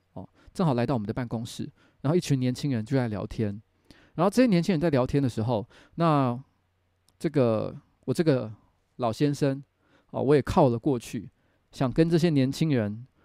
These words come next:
呃，获取一些这些年轻人的青春的活力跟温暖。然后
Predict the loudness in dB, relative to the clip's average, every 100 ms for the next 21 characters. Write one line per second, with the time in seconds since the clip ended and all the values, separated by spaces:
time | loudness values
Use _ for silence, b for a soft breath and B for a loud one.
0 | _ _ _ 0 2 8 8 8 0 0
1 | 2 0 0 0 2 0 -2 -2 0 0
2 | -2 -2 -4 0 0 0 0 2 2 2
3 | 0 0 2 2 0 -8 -12 _ -20 _
4 | _ _ _ _ -2 4 4 4